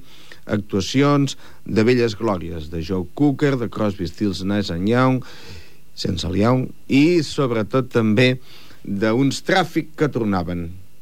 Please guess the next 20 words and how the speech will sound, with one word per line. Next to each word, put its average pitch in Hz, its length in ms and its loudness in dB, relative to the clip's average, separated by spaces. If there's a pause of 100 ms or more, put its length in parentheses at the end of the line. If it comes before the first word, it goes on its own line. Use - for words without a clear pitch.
(120)
Aquest 98 400 -2
any, 151 160 4
el 120 80 4
mil 120 240 2
nou-cents 110 400 0
noranta-quatre, 110 720 2
també 110 240 0
ha 107 40 -2
estat 110 280 -2
un 120 100 2
any 135 220 4
de 120 80 4
retorn 156 480 0
de 110 80 -2
moltes 104 360 -2
bandes. 76 440 -6 (320)
Els 80 400 -2
Eagles 107 400 2
han 92 160 -2
tornat, 175 640 4